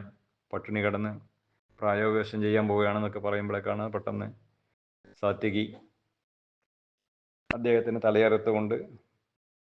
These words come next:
വ-, കൊല-, ഏ, ഭൂരിസ്രവാവിനെ പരാജയപ്പെടുത്തുന്നു.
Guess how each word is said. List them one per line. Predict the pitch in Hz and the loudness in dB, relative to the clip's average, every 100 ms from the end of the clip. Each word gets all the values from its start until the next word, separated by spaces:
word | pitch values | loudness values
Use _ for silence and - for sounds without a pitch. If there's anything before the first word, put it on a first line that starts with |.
| _ _ _ _ _ _ _ - | _ _ _ _ _ _ _ -12
വ-, | 120 110 90 - _ _ _ - - _ _ - - - | -6 -6 -8 -16 _ _ _ -20 -20 _ _ -20 -18 -2
കൊല-, | 120 120 120 135 | 2 2 2 2
ഏ, | 123 120 - 135 | 2 0 -4 -2
ഭൂരിസ്രവാവിനെ | 117 113 113 110 110 110 | 0 2 6 6 6 4
പരാജയപ്പെടുത്തുന്നു. | 107 110 113 107 101 101 | 6 6 6 2 -2 -6